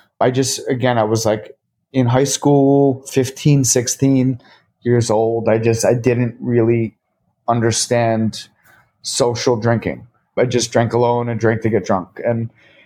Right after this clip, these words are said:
that basically progressed to marijuana use a couple times a day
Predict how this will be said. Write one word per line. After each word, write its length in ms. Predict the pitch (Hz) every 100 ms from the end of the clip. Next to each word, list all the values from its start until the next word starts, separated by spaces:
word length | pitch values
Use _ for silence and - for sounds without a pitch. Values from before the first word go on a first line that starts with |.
| _
that 240 | 147 151 151
basically 480 | 151 147 156 139 147
progressed 720 | 143 127 123 123 123 - - _ _ -
to 340 | 131 123 120
marijuana 560 | 120 120 120 120 120 117
use 280 | 117 117 120
a 60 |
couple 280 | 117 113 120
times 300 | 120 117 113
a 60 | 113
day 440 | 110 107 107